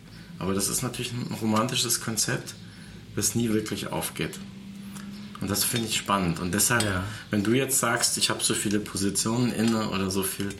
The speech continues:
Speaker 2: Ach so, ich habe einfach
Speaker 1: ähm,
Speaker 2: nur gesagt, was du alles so gemacht
Speaker 1: Genau,
Speaker 2: hast.
Speaker 1: ja, aber
Speaker 2: Ja.
Speaker 1: das ist interessant von der Sicht, weil das schon st-, stimmt.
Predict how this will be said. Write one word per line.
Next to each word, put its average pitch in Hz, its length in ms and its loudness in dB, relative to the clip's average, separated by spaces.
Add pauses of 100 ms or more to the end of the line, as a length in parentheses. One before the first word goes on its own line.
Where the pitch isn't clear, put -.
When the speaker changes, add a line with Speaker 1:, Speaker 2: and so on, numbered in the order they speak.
(240)
Speaker 2:
Ach - 40 -4
so, 113 160 2
ich 95 140 2
habe 98 160 -2
einfach 95 200 2
Speaker 1:
ähm, 95 80 2
Speaker 2:
nur 95 100 0
gesagt, 92 320 0
was 90 140 -4
du - 100 -6
alles 85 240 0
so 90 100 -4
gemacht 85 360 -2
Speaker 1:
Genau, 107 240 4
Speaker 2:
hast. 92 140 4
Speaker 1:
ja, - 100 6
aber 110 180 4
Speaker 2:
Ja. 110 60 4
Speaker 1:
das 120 160 6
ist 127 140 4
interessant 135 500 4
von 131 180 0
der 110 160 2
Sicht, 147 300 2 (500)
weil 113 300 4
das 120 260 4
schon 120 400 2 (160)
st-, - 200 2 (600)
stimmt. 196 540 2